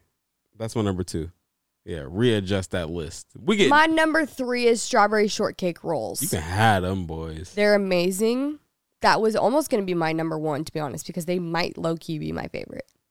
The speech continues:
Speaker 1: My number three is donut sticks.
Speaker 2: Baby, no one eats those.
Speaker 1: You know, I don't think people do, but I do.
Speaker 2: You've never ate those.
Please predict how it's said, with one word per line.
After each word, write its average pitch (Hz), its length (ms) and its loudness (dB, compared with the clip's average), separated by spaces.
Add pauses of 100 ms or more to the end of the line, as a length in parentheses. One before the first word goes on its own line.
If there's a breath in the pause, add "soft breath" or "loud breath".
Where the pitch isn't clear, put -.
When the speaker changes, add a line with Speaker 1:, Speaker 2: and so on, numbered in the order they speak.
(480 loud breath)
Speaker 1:
My - 80 4
number 143 180 8
three 143 220 8
is 113 120 6
donut 104 320 4
sticks. - 520 -8 (760)
Speaker 2:
Baby, 269 420 -6 (680)
no 339 80 -8
one 247 120 -4
eats 165 180 -8
those. 156 420 -4 (580)
Speaker 1:
You 135 100 6
know, 196 120 6
I 180 80 6
don't 285 180 4
think 180 160 4
people 135 200 4
do, 113 200 6
but 98 220 0
I 131 220 6
do. 80 280 -4 (320)
Speaker 2:
You've 494 260 -8
never 254 380 2
ate 175 280 -2
those. 131 600 -6